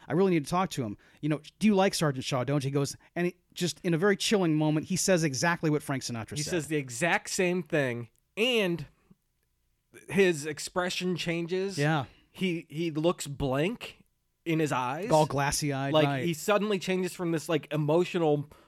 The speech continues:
Speaker 2: person who just woke up from a horrifying dream
Speaker 1: Right.
Speaker 2: and is trying to be comforted by his wife. And then all of a sudden, snap. He's just, like, calm.
Speaker 1: Yep.
Speaker 2: Staring blankly into space
Speaker 1: <laughs>
Speaker 2: and says,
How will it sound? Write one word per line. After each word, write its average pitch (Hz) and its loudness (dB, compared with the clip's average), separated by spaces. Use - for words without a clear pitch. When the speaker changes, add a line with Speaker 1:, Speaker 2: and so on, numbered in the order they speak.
Speaker 2:
person 196 2
who 170 0
just 170 -4
woke 220 6
up 294 6
from 214 2
a 139 0
horrifying 196 0
dream 190 -2
Speaker 1:
Right. 147 2
Speaker 2:
and 143 0
is 160 -2
trying 214 -2
to 202 0
be 180 -2
comforted 180 -6
by 165 -2
his 131 -2
wife. 160 -10
And 175 2
then 185 2
all 185 4
of 208 0
a 196 -4
sudden, 196 2
snap. 190 -2
He's 165 -4
just, 170 -4
like, 147 0
calm. 156 2
Speaker 1:
Yep. 147 0
Speaker 2:
Staring 180 2
blankly 170 2
into 156 2
space 160 2
Speaker 1:
<laughs> - -6
Speaker 2:
and 180 6
says, 180 2